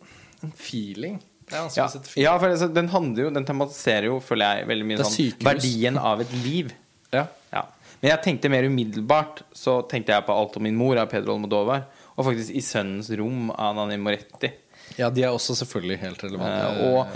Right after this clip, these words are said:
Speaker 1: og lett å komme
Speaker 2: og
Speaker 1: på, liksom.
Speaker 2: Almodovar er jo, altså, det har man merket i mange filmer her. Han er en
Speaker 1: Han er in.
Speaker 2: S-, ja, han er in. <laughs> Altså, han er en s-, han bare viser seg som en mer og mer innflytelsesrik filmskaper.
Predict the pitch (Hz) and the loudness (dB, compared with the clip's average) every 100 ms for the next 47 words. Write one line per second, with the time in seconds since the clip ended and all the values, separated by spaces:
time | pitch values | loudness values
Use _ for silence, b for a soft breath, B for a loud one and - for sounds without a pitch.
0 | 110 117 - 117 120 101 175 180 170 135 | -2 -2 -2 0 2 4 4 4 4 4
1 | 123 190 - 117 110 113 160 170 - - | 4 2 2 2 4 2 2 -2 -4 -6
2 | 127 139 127 131 226 196 139 - 143 156 | -2 0 2 2 2 2 0 0 2 2
3 | 151 110 107 120 110 139 147 151 156 113 | 2 -2 -4 -4 0 0 2 0 2 2
4 | 117 117 123 - 135 196 160 131 - - | 2 -2 -2 2 2 4 4 2 0 -10
5 | _ - - - 127 170 196 - - 208 | _ -6 -4 2 2 2 -2 -2 2 2
6 | 208 269 202 269 - - - 170 196 196 | 2 2 2 2 -2 -8 0 4 4 6
7 | 185 196 202 - 170 165 160 B B 185 | 6 4 2 -2 -2 -4 -6 B B 2
8 | 190 190 151 147 120 117 120 127 113 107 | 6 6 4 4 2 2 2 2 4 4
9 | 107 107 110 - 113 101 - - - 104 | 4 2 -2 -2 0 0 -4 -8 -4 -2
10 | 101 - 101 - 101 - 180 | -2 -6 -8 -4 -2 0 -2